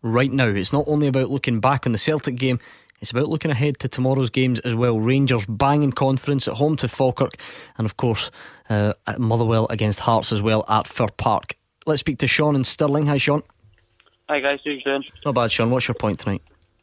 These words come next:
Speaker 2: It's just to make a point on the standard of referees in Scotland. Um, I'm a season ticket holder at Ibrox, and I think John Beaton's had four or five big games at Ibrox, and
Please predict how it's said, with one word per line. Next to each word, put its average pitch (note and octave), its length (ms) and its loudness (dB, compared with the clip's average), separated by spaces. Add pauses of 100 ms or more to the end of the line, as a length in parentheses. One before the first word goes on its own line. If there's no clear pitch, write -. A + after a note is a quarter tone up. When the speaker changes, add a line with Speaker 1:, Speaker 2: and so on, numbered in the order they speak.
(120)
Speaker 2:
It's - 120 -18
just - 220 -10
to B2+ 320 0
make B2+ 220 -12
a A#2 60 -16
point C3 340 -12
on A#2+ 240 -10
the A2 280 -10 (160)
standard B2 380 -4
of A2+ 80 -8
referees A#2+ 420 -12
in A2 100 -20
Scotland. B2+ 420 -14 (280)
Um, G#2+ 360 -14 (180)
I'm B2+ 120 -6
a A#2 80 -4 (280)
season B2+ 220 -18
ticket A2+ 240 -14
holder A2+ 240 -10
at A2+ 320 -6
Ibrox, A2+ 160 -6 (280)
and G#2+ 320 -10 (520)
I - 60 -18
think - 260 -12
John A2+ 180 -6
Beaton's A#2 260 -14
had A2 180 -10
four A#2 200 -4
or G#2 160 -6
five A2+ 300 -2 (120)
big A#2+ 200 0
games G#2+ 300 -8 (580)
at A2+ 200 -2
Ibrox, A2 200 -6 (320)
and G#2 320 -6